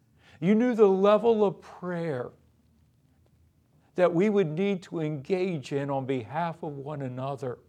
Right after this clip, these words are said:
in order to secure the victory and the provision of that promise.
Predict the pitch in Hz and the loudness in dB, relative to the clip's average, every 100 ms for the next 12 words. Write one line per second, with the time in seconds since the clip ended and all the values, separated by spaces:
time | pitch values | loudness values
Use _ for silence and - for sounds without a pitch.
0 | _ _ _ - - 170 151 - 180 214 | _ _ _ -20 -4 -2 -2 -2 6 8
1 | 220 214 208 - _ - 135 - 135 - | 8 4 2 -14 _ -8 -8 -6 -8 -8
2 | - 165 156 127 117 - _ _ _ _ | -14 -6 -4 -4 -6 -12 _ _ _ _
3 | _ _ _ _ _ _ _ 143 123 113 | _ _ _ _ _ _ _ -4 -2 -4
4 | 156 156 - 156 123 117 - 123 127 120 | -6 -6 -8 -8 -6 -6 -8 -10 -8 -8
5 | - 123 117 117 151 147 - 123 104 - | -6 -6 -6 -6 -6 -6 -6 -6 -8 -10
6 | 113 107 113 - - 117 123 127 165 - | -14 -12 -14 -18 -16 -14 -14 -16 -18 -18
7 | - - | -18 -20